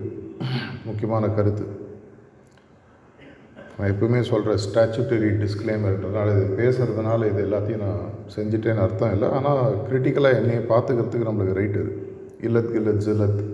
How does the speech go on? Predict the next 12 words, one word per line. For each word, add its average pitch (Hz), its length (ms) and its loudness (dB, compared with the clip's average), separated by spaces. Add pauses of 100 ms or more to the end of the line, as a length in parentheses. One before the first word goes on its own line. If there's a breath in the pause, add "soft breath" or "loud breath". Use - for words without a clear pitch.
(680 loud breath)
மத்தவங்க 123 460 2
தான் 127 80 2
நம்மள்ட்ட 113 360 0 (400)
கிரிட்டிசைஸ் 127 520 0
பண்ணணுன்ற 104 280 -2
அவசியம் 98 340 -2
இல்ல. 101 140 -6 (160)
நம்மளே 107 320 0
கூட 113 180 2
நம்மளுக்கு 95 480 0 (140)
கிரிட்டிசைஸ் 98 500 -2
பண்ணிக்கலாம். 98 380 0